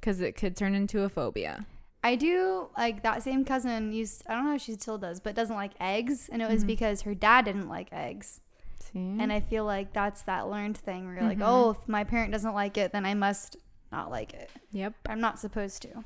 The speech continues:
Speaker 1: Mm-hmm. So that's, yeah, so the fear of veg-, like, uh, the f-, lachnophobia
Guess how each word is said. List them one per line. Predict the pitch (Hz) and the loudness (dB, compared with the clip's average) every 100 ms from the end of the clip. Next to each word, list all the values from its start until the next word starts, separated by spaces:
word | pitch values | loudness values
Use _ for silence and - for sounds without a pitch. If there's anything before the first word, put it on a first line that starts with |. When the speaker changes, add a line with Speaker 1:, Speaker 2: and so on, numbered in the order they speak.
| - | -2
Speaker 1:
Mm-hmm. | 214 196 185 214 - - - - _ - - - - | 0 2 -2 -4 -8 -16 -20 -20 _ -20 -20 -20 -16
So | - - 208 185 180 180 180 190 220 | -14 -6 -2 -2 -2 -2 -4 -8 -10
that's, | - 214 - - - - - - | -4 -2 -2 -4 -4 -6 -12 -4
yeah, | 208 226 | 4 6
so | 214 233 220 | 6 6 6
the | 220 | 6
fear | 208 233 233 | 4 6 6
of | 226 | 8
veg-, | 208 202 | 6 4
like, | 196 202 208 | 4 4 4
uh, | 196 180 175 185 | 4 4 2 2
the | 196 | 2
f-, | 190 - - - - - | 0 -4 -8 -6 -6 0
lachnophobia | 190 196 226 214 214 196 190 226 254 | 2 4 4 4 4 4 6 6 4